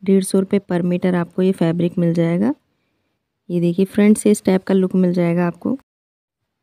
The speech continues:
और next collection आ रही है lycra fabric में। ये देखिए stretchable fabric मिल जाएगा आपको, डेढ़ सौ रुपये per meter, साठ की वृथ मिल जाएगी आपको इसकी। इससे आप paint वगैरह बनवा सकते हैं। ये देखिए stretchable है fabric।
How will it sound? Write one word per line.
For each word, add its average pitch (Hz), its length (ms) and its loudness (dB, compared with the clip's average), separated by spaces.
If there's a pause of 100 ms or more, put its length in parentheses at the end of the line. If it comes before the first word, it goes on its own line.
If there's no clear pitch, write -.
(140)
और 214 120 2
next 214 320 2
collection 214 440 6
आ 196 120 6
रही 190 120 6
है 214 80 8
lycra 185 420 6
fabric 175 440 2
में। 190 100 6
ये 190 100 6
देखिए 185 280 4
stretchable 196 680 2
fabric 190 460 4
मिल 185 160 4
जाएगा 180 360 4
आपको, 190 220 2
डेढ़ 185 220 6
सौ - 180 0
रुपये 185 220 2
per 180 220 -2
meter, 180 320 0 (480)
साठ 190 360 -2
की 214 120 4
वृथ 190 260 4
मिल 185 180 6
जाएगी 185 340 6
आपको 185 300 2
इसकी। 254 360 0
इससे 220 260 0
आप 202 140 0
paint 190 300 2
वगैरह 190 340 4
बनवा 180 320 2
सकते - 340 -4
हैं। 226 60 4
ये 247 140 4
देखिए 185 300 2
stretchable 180 640 2
है 185 80 4
fabric। 180 500 2